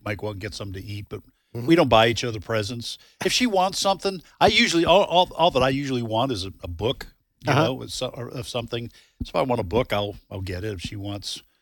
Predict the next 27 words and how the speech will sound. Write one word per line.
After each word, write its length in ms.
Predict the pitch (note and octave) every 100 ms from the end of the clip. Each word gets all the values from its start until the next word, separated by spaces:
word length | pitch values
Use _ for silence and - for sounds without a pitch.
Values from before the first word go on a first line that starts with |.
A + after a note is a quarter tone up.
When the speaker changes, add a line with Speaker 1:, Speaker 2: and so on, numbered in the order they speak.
| _ _ _ F#2
Speaker 1:
a 60 |
house 200 | G#2+ F#2+
plant 320 | - F#2+ G2+
or 80 | F#2+
whatever, 400 | F2+ F2+ F#2 G2+
or 160 | G2+ D#2+ D#2
Speaker 2:
<laughs> 140 | - F#2+
Speaker 1:
new 120 | G2+
clothes, 380 | - G#2 A#2 G#2+
she, 220 | G2 F#2+ - _ _
you 100 | A2
know, 220 | F#2+ G2+ B2 _ _
gets 240 | B2 D#3 -
it. 120 | -
If 120 | -
we, 80 | E3
if 80 | -
we 80 | D#3+
got 240 | D3 F3+
it, 180 | A#2 -
she, 220 | C3+ C3+ -
she 160 | -
can 140 | - A2
get 160 | C3+
it. 120 | B2+ - _
Speaker 2:
Yeah. 200 | - - - _ _ -
Speaker 1:
So 400 | - G#2+ G2